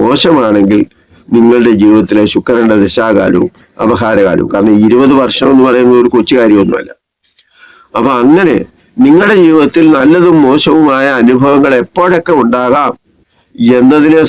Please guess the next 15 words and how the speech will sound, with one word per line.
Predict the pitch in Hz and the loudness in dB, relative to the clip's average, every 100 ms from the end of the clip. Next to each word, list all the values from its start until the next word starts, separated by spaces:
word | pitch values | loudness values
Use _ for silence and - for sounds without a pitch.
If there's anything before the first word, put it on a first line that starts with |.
| - | 0
സംബന്ധിച്ചുള്ള | 127 123 123 120 98 113 123 107 | 0 2 2 0 -2 -2 0 0
കാര്യങ്ങളൊക്കെ | 104 123 113 101 - 104 - _ _ _ _ - - | 0 0 0 -2 -4 -10 -12 _ _ _ _ 0 2
ഈ | 330 - _ _ _ _ - | 2 -2 _ _ _ _ -2
വീഡിയോ | 117 123 131 127 127 117 | 0 2 2 2 2 2
മുഴുവൻ, | 113 135 135 95 - 110 | 2 2 0 -2 -4 0
ഈ | 123 | 2
വീഡിയോ | 135 135 147 | 4 2 2
എന്നല്ല, | 127 104 - _ _ _ - | 0 0 -4 _ _ _ -6
ശുക്രനെ | 120 - 147 160 160 | -6 -2 0 0 0
സംബന്ധിക്കുന്ന | 120 117 110 104 120 117 135 | 0 0 0 -2 0 0 2
മുഴുവൻ | 113 120 147 147 117 | 2 2 2 2 2
വീഡിയോയും | 110 110 113 117 104 | 2 2 2 0 0
കാണുമ്പോൾ | 101 104 95 - _ - 110 | 0 -2 -4 -10 _ -6 0
നിങ്ങൾക്ക് | 110 131 135 120 107 | 2 2 0 -2 -2
തന്നെ | 98 | -4